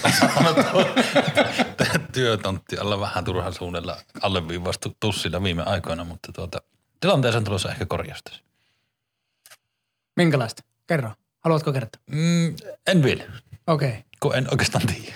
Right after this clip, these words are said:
Speaker 1: <laughs> Sen, sen verran on prosessi käynnissä, että tiedän, että jotakin tapahtuu, mutta
Speaker 2: Et
Speaker 1: en
Speaker 2: lähde manaamaan ennen kuin tuota
Speaker 1: Ei kannata manata mitään etukäteen, ja varsinkaan kun ei tiedä.
Speaker 2: Joo.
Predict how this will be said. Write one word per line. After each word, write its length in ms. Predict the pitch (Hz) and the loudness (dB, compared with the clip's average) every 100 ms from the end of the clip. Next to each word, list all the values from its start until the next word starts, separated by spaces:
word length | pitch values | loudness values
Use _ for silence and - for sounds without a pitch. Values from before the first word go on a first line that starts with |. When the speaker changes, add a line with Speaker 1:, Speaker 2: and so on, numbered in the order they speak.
| - | -4
Speaker 1:
<laughs> 60 | - - - - 131 - - | -4 -4 -6 -4 -6 -4 -4
Sen, 180 | 135 110 | -2 -2
sen 160 | 143 | -2
verran 240 | 113 104 107 | 0 -2 -4
on 140 | 107 | -6
prosessi 380 | - 101 92 101 | -4 -4 -4 -4
käynnissä, 320 | 92 92 104 | -4 -4 -8
että 100 | 92 | -10
tiedän, 200 | - 95 | -6 -6
että 120 | 92 98 | -6 -6
jotakin 280 | 87 92 | -6 -6
tapahtuu, 400 | - - 85 - | -8 -8 -8 -12
mutta 120 | - 139 | -4 -2
Speaker 2:
Et 60 | |
Speaker 1:
en 40 | 135 | 2
Speaker 2:
lähde 140 | 151 | 4
manaamaan 540 | 156 151 139 117 110 113 | 6 6 4 4 2 2
ennen 140 | 117 | 0
kuin 140 | 113 | -4
tuota 380 | 107 117 131 117 123 - | -4 -4 -2 -2 -2 2
Speaker 1:
Ei 240 | 127 135 | 4 4
kannata 240 | 120 113 101 | 4 2 2
manata 360 | 95 90 90 | 2 2 0
mitään 340 | 85 82 - - | -4 -8 -8 -10
etukäteen, 480 | - - - - | -12 -14 -8 -4
ja 100 | 107 | 0
varsinkaan 340 | 110 110 113 107 | 2 2 0 0
kun 100 | 107 | -4
ei 80 | 101 | -6
tiedä. 220 | 98 - _ _ _ _ _ _ _ _ _ _ _ _ - | -10 -14 _ _ _ _ _ _ _ _ _ _ _ _ -4
Speaker 2:
Joo. 280 | 131 98 | -4 -4